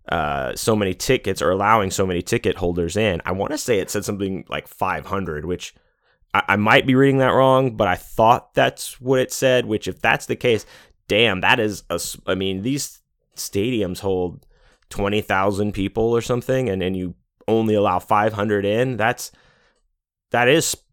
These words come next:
fucking social distancing. I mean, that's spreading it out pretty good, which is, which is necessary. I, I thought there would be no crowd.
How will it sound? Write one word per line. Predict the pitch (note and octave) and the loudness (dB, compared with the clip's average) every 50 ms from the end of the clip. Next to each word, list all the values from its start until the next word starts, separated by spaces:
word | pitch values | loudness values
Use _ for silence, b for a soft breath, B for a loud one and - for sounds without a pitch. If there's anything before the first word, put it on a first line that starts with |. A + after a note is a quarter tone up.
| _ _ _ _ | _ _ _ _
fucking | - A2+ A#2 - G2+ | -2 -2 -2 -2 -4
social | - - A#2+ B2 A2+ - G#2+ | -2 2 2 2 2 2 2
distancing. | A2 C3 C3+ - - G#2 G2 F#2 | 2 2 0 0 -4 -6 -6 -4
I | |
mean, | F2+ F#2 F#2+ | -2 -2 -2
that's | F#2 G#2 A#2 - - | -2 -2 -4 -4 -6
spreading | - - - B2 B2 A2 G#2+ | -10 -2 0 0 0 0 0
it | G#2 G#2+ | 0 2
out | A#2 G#2+ F#2 - | 2 2 2 2
pretty | - G2 F2+ F2 | 0 0 0 0
good, | D#2 F2+ F#2 F#2+ F#2 | -2 0 -2 0 0
which | A2+ - - | -2 -4 -4
is, | B2 G#2+ - - | -6 -6 -6 -6
which | - C3 - D3 | -6 -4 -2 -2
is | C3+ B2 | 0 2
necessary. | E3 G3 G#3+ - - - - F2 D#2 D#2 D#2+ | 2 2 2 0 -4 -6 -4 -6 -6 -6 -4
I, | E2+ F#2+ G2 - E3 | -4 -2 2 2 2
I | A3 | 2
thought | - - - G2 - | 4 2 0 2 2
there | A2 G#2+ | 0 0
would | A2 G#2 E2 | 0 0 -2
be | G#2+ G2 | -4 -4
no | F2+ F2+ A2+ D#3+ E3+ | -2 2 2 2 2
crowd. | - - F2+ C#2 G#1+ G1+ G1+ - | 0 -4 -4 -4 -4 -8 -12 -14